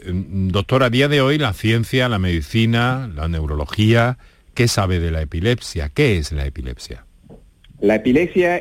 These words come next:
Speaker 2: es una manifestación, eh, brusca, paroxística, que nosotros llamamos de pronto, aparece de pronto, de un área del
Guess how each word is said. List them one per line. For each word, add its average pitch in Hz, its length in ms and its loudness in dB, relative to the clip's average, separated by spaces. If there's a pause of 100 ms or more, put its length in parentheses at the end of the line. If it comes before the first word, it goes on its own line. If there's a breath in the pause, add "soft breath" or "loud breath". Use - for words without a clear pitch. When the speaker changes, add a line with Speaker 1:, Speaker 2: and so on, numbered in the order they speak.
Speaker 2:
es 147 500 0
una 147 180 -4
manifestación, 123 1080 -2 (580 soft breath)
eh, 113 580 2
brusca, 135 420 0
paroxística, 120 680 -2
que 113 100 -2
nosotros 117 340 0
llamamos 123 380 2
de 107 140 2
pronto, 147 340 -2
aparece 120 380 -4
de 131 100 0
pronto, 139 480 -2
de 135 100 2
un 143 200 -2
área 131 340 0
del 110 180 -2